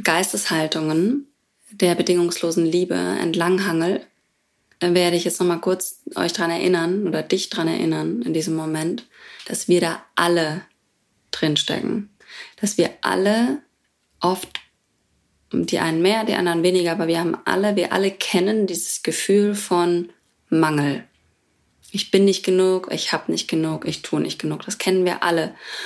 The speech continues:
Und oft denken wir, „Ah, es bin nur ich. Nur ich hab das und, ähm, ja, nur ich hab diese Zweifel, ich hab diese Ängste.“ Und einer der Gründe, warum ich diesen Podcast mache und warum das so ein Herzensprojekt, so ein, so eine wichtige Angelegenheit auch <laughs> für mich ist,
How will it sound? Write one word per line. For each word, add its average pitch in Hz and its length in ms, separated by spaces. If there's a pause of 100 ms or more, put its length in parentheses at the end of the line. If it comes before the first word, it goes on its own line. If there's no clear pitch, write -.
(200)
Und 185 300 (200)
oft - 300
denken 233 260
wir, 208 160
„Ah, 202 240
es 196 140
bin 202 160
nur 196 160
ich. - 380 (580)
Nur 190 200
ich 208 240
hab 190 180
das 175 360
und, 170 560
ähm, 165 640 (640)
ja, 165 240
nur 165 140
ich 196 180
hab 208 100
diese 185 240
Zweifel, 185 800
ich - 120
hab 190 100
diese 180 320
Ängste.“ 180 800 (540)
Und 175 580 (600)
einer 208 220
der 185 600
Gründe, 220 300
warum 185 180
ich 185 80
diesen 180 220
Podcast 180 480
mache 220 160
und 170 100
warum 175 160
das 175 120
so 175 80
ein 170 40
Herzensprojekt, 175 800
so 175 100
ein, 165 400
so - 140
eine 170 180
wichtige 196 360
Angelegenheit 160 580
auch 180 140
<laughs> - 20
für - 280
mich - 180
ist, - 300